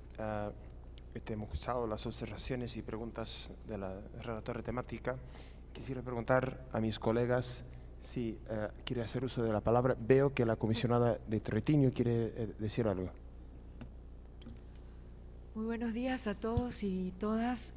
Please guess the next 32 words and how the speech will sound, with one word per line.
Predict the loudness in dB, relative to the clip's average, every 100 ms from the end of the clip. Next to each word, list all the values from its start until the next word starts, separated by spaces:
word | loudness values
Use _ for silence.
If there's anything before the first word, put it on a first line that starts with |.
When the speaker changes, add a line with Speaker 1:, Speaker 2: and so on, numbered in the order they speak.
| -4
Speaker 2:
eh, | -2 -2 -2 -4 -4
agradeciendo | -2 0 0 0 0 0
también, | -2 -2 -2 -2 -6 -12 -14 -14 -14 -8
eh, | -2 0 2
la | 0
presentación | -2 -4 -2 0 -2 0 0 0 0
que | -2 0 0
nos | -2 -4
hacen | -4 -2 -2 -2
en | -2
el | -4
día | -2 -2
de | 0 0
hoy | -2 -4 -8 -14 -14 -14 -14 -8
de | -4
un | -2
tema | 0 -2 -2
tan, | -2 -2 -4 -6 -10 -12 -14 -14 -14 -14 -14 -14 -14 -12
eh, | -10 -8 -8 -10 -10 -12 -14 -14 -14 -14 -12 -8
tan | -4
especial, | -6 -4 -4 0 0 0 -2
tan, | -4 -6 -6 -8 -8 -10 -14 -14 -14 -14 -14 -10
eh, | -10 -10 -8
impactante | -8 -6 -6 -4 0 0 0 0 0 0 -4
en | -6 -6
la | -4
vida, | -2 -2 -2 -4 -8 -12 -14 -14 -14 -14 -10
eh, | -10 -10 -10 -12 -12 -6
de | -4
las | -2
mujeres, | -4 -2 -2 0 -2 -4
pero | -4 -4 -4 -6